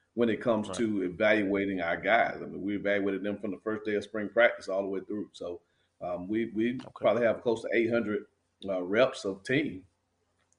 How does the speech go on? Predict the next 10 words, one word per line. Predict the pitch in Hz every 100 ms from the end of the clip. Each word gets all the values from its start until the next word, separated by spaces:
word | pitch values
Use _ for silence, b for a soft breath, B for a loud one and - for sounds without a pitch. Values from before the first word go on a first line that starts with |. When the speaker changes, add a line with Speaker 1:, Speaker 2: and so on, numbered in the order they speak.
| -
Speaker 1:
that | 120 104
we | 117
can | 110
evaluate. | 95 127 90 85 - B B B B B _
<coughs> | _
Excuse | - 233 - - 143 - 143 110
me. | 131 113 80
And | 98 95
so, | 107 101 98
um, | 95 92 98